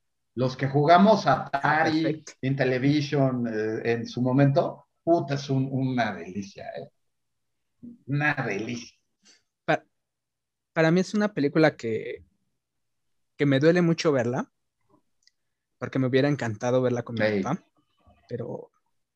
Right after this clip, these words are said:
Speaker 2: falleció meses antes
Speaker 1: De que
Speaker 2: de que,
Speaker 1: estrenara.
Speaker 2: de que saliera la película, porque sé que él hubiera estado viéndola y, puta, o sea, yo creo que esa película no la, no la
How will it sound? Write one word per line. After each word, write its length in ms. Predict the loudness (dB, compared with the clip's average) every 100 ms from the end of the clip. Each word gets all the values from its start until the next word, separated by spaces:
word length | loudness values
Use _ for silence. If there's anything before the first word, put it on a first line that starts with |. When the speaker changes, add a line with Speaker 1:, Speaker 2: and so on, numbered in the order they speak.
| _ _ _ _ _ _ -20 _ _ _ _ _ _
Speaker 2:
falleció 680 | 0 0 0 0 0 2 2
meses 360 | 0 0 -4
antes 320 | -6 -4 -4
Speaker 1:
De 60 | -4
que 0 |
Speaker 2:
de 0 |
que, 40 | -4
Speaker 1:
estrenara. 600 | 0 2 4 2 -2 -12 _
Speaker 2:
de 140 | -10
que 80 | -10
saliera 300 | -6 -2 0
la 180 | 0 -2
película, 600 | -4 -6 -6 -6 -6 -8 -10 _ _ _ -20 -20 _ _
porque 320 | -6 -2 2 4
sé 180 | 4
que 120 | 6 6
él 80 | 6
hubiera 240 | 6 4
estado 800 | 2 0 0 2 0 0 -2 -8
viéndola 760 | -2 0 2 2 2 2 -2 -6 _ _ _ _ _
y, 420 | 2 4 4 2 _ _ _ _ _ _ _ -10 0
puta, 260 | 4 6
o 60 | 6
sea, 160 | 6 6
yo 160 | 4
creo 160 | 4 4
que 140 | 4
esa 220 | 4 2 0
película 600 | 0 2 4 4 4 0 -6 _ _ -20 _
no 140 | 4
la, 240 | 8 8 8
no 180 | 6
la 60 | 4